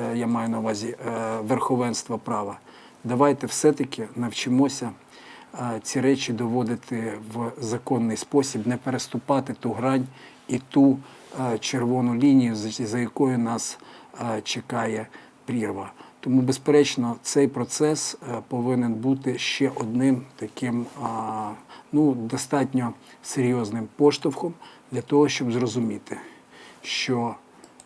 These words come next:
суддівську систему потрібно міняти, суддів потрібно міняти. Ну, а таке явище, як Печерський суд, в тому розумінні, до якого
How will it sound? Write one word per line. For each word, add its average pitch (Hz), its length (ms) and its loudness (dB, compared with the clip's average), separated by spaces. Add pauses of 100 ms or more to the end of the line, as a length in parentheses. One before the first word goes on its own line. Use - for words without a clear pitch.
(180)
суддівську 131 800 4
систему 143 640 0 (180)
потрібно 120 500 0
міняти, 117 560 0 (340)
суддів 156 600 6
потрібно 135 580 4
міняти. 123 560 6 (500)
Ну, 147 280 6
а 147 100 -4
таке 143 320 4
явище, 123 680 2 (420)
як 120 380 -6 (500)
Печерський 131 680 0
суд, - 440 2 (560)
в - 60 -18
тому 131 280 6
розумінні, 123 580 4 (460)
до 131 140 -2
якого 127 500 2